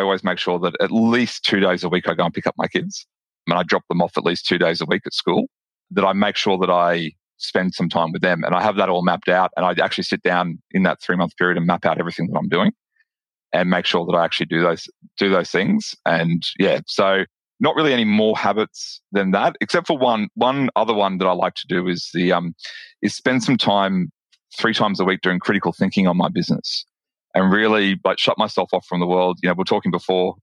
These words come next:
before the recording about, well, actually, no, sorry,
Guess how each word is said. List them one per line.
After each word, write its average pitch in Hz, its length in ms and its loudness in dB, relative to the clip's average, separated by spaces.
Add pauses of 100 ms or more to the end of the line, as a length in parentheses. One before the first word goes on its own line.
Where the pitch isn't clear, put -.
(120)
before 92 320 0
the 90 140 0
recording 92 460 0
about, 87 280 0 (800)
well, 104 140 2
actually, 104 260 -2 (100)
no, 101 140 0
sorry, 85 240 -2